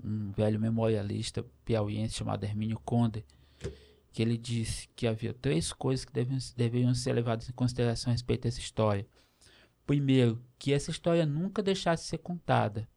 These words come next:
Segundo, que essa história fosse trazida para os livros didáticos. E terceiro, que ninguém s-, eh, se negue a acreditar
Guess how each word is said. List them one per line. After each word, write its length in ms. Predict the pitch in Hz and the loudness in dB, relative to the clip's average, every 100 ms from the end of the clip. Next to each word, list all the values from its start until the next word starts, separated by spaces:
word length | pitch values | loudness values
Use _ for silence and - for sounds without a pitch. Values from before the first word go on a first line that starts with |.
| _ _ _ _ _ | _ _ _ _ _
Segundo, 600 | - - 202 160 160 131 | -8 -4 -2 0 0 0
que 100 | 123 | 0
essa 160 | 135 - | 0 0
história 340 | - 151 147 | -4 0 0
fosse 720 | 139 - 160 190 196 - 233 - _ _ _ _ | -2 -2 2 2 2 0 -2 -2 _ _ _ _
trazida 440 | 156 151 139 151 | 6 8 6 -2
para 160 | 165 160 | 2 2
os 100 | 151 | 2
livros 260 | 147 151 143 | -2 -4 -6
didáticos. 800 | 170 143 120 110 - - - - - _ _ _ | -4 4 4 2 -6 -20 -20 -20 -20 _ _ _
E 80 | 143 | -6
terceiro, 720 | 131 185 - 160 147 123 113 - _ _ _ | 4 4 6 4 6 6 4 -4 _ _ _
que 120 | - | -2
ninguém 520 | 170 175 135 165 202 | 2 2 2 4 4
s-, 260 | 226 - - _ _ _ | 2 -2 -10 _ _ _
eh, 240 | 160 160 | 4 4
se 200 | 151 - | 2 -4
negue 280 | 160 151 147 | 0 2 2
a 20 | |
acreditar 720 | 147 156 143 139 156 160 156 | 0 0 0 0 4 4 2